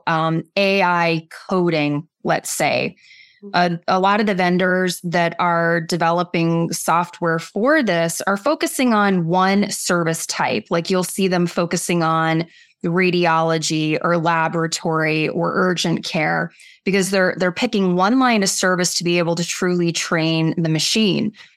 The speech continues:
Speaker 1: It takes a lot of data, a lot of clean data in order to appropriately train these machines.
Speaker 2: Mm-hmm.
Speaker 1: So as we get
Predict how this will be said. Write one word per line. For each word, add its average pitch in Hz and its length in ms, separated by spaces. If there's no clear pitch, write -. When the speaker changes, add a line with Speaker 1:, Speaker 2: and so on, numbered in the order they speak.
Speaker 1:
It 233 140
takes 330 260
a 226 60
lot 170 360
of 165 140
data, 151 540
a 180 100
lot 165 220
of 156 160
clean 254 520
data 139 600
in 202 160
order 185 560
to 175 320
appropriately 175 880
train 170 420
these 156 300
machines. 151 720
Speaker 2:
Mm-hmm. 208 140
Speaker 1:
So 185 320
as 247 360
we 220 180
get 180 380